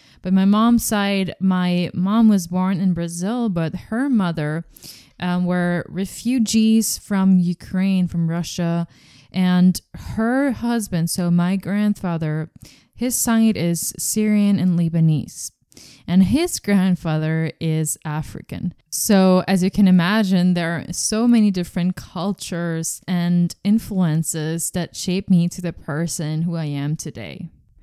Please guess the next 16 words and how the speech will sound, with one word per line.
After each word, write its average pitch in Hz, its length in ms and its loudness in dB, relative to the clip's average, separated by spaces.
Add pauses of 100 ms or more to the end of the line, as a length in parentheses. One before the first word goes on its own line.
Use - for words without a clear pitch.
(360)
I'm 202 200 6
very 269 320 -2
grateful 175 720 -2
and 175 180 2
very 175 240 -4
proud 160 600 -4
to 180 140 -6
have 156 380 -6
so 202 540 0
many 180 260 2
different 165 680 -2
nationalities 156 1300 -2
in 160 440 -2
my 160 160 0
family 156 600 -4
line. 151 580 -2